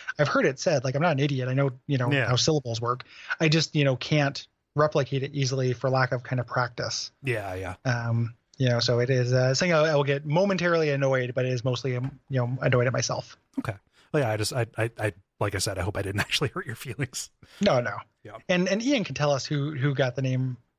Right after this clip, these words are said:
Speaker 1: uh, pronounced correctly. And if he
Speaker 2: Yeah.
Speaker 1: doesn't wanna hurt my feelings, he should, he should do a gentle lie and tell me it was me.
Speaker 2: <laughs>
Speaker 1: The, <laughs> um, what else? Um,
Speaker 2: Um, we have some changes to our Patreon coming down the way.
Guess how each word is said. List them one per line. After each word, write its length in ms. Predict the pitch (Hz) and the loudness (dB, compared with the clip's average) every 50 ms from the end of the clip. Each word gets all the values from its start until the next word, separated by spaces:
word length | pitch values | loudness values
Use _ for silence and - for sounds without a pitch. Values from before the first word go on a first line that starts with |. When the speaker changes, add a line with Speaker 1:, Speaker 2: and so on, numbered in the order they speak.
| _ - | _ -2
Speaker 1:
uh, 180 | 135 127 123 117 | -2 0 0 0
pronounced 260 | - 139 131 123 - - | 0 0 0 0 0 -2
correctly. 320 | 135 127 - 143 139 135 | -4 -2 -2 0 2 4
And 100 | 135 135 | 4 6
if 80 | 135 160 | 6 6
he 80 | 214 | 6
Speaker 2:
Yeah. 80 | 269 254 | 4 4
Speaker 1:
doesn't 140 | 185 160 139 | 4 4 2
wanna 160 | 135 127 113 | 2 0 -2
hurt 240 | 104 135 135 - - _ _ - | -4 -6 -8 -8 -12 _ _ -4
my 80 | 139 120 | -4 -2
feelings, 640 | 110 139 131 120 120 123 139 139 - - - - - _ _ _ _ _ _ _ _ _ _ _ | -2 -2 -2 -2 -2 -4 -6 -6 -6 -8 -8 -10 -12 _ _ _ _ _ _ _ _ _ _ _
he 120 | 160 160 156 | 2 4 4
should, 260 | 208 165 143 135 220 | 4 4 4 2 0
he 180 | 170 127 151 | 0 0 0
should 140 | 147 151 147 | 0 2 2
do 80 | 147 143 | 2 2
a 60 | 135 | 2
gentle 300 | 127 147 139 131 143 131 | 4 2 2 2 2 0
lie 220 | 127 127 131 131 131 | 0 -2 -2 -2 -2
and 140 | 127 123 120 | -2 -2 -2
tell 140 | 127 127 | -2 -2
me 80 | 127 135 | -2 -4
it 40 | 135 127 | -6 -6
was 140 | 123 143 | -6 -2
me. 240 | 135 135 135 - 135 - | 0 2 2 2 0 -2
Speaker 2:
<laughs> 720 | 202 - - 226 226 - - 220 - - - 170 - - - | -4 -2 -2 -2 -2 -2 -2 -4 -4 -4 -6 -8 -8 -2 0
Speaker 1:
The, 200 | 175 190 185 147 - - - 160 220 220 202 185 - - - | 2 2 4 4 4 2 4 4 4 4 2 2 -2 -4 -6
<laughs> 500 | 202 190 - - - 170 - _ - 175 - _ - - - - - - - - - - - _ | -6 -6 -6 -8 -10 -10 -8 _ -8 -8 -8 _ -16 -20 -20 -20 -20 -20 -20 -18 -18 -18 -14 _
um, 440 | 175 170 170 160 160 160 170 180 196 - _ _ _ _ | -6 -4 -2 -2 -2 -2 -4 -6 -8 -12 _ _ _ _
what 140 | 220 262 269 | 0 2 2
else? 420 | 202 139 110 - - - - - _ _ _ _ - - - - | 2 2 0 -4 -12 -18 -20 -20 _ _ _ _ -20 -18 -10 -6
Um, 460 | 165 170 165 165 170 175 170 170 - | -4 -4 -2 -2 -2 0 0 0 0
Speaker 2:
Um, 300 | 104 101 101 98 101 - - _ | 0 0 0 -2 -4 -8 -10 _
we 140 | - 139 139 | 0 2 4
have 160 | 131 147 151 | 4 4 4
some 160 | - 151 143 127 | 4 2 0 2
changes 300 | - 139 139 139 139 - | 0 0 0 0 2 2
to 60 | 147 | 4
our 100 | 131 120 | 2 4
Patreon 420 | - 135 131 - - 165 196 220 196 | 4 2 2 2 0 0 0 0 -2
coming 200 | - 190 185 170 | 0 0 0 0
down 140 | 175 175 | 0 0
the 80 | 165 165 | 0 0
way. 220 | 156 175 226 226 | 0 0 -2 -4